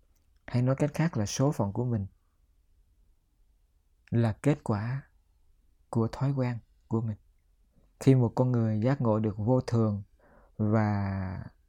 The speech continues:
giác ngộ được không có cái ta riêng biệt, thì người ấy sẽ thấy được cái giá trị cốt lõi của mình trong hạnh phúc và tự do, tức là hạnh phúc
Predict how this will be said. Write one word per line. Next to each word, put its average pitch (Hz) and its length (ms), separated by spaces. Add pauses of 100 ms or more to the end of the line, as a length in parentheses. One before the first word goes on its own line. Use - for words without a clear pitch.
(300)
giác 131 260
ngộ 107 160
được 104 220
không 131 260
có 135 100
cái 139 140
ta 123 220
riêng 120 240
biệt, 107 200 (600)
thì 117 180
người 113 240
ấy 131 340 (300)
sẽ 110 240
thấy 139 240
được 120 260
cái 131 180
giá 131 280
trị 104 200
cốt 165 380
lõi 113 340 (120)
của 120 180
mình 123 240 (440)
trong 123 160
hạnh 101 240
phúc - 220
và 110 100
tự 104 180
do, 113 320 (360)
tức 170 160
là 117 100
hạnh 104 320
phúc - 260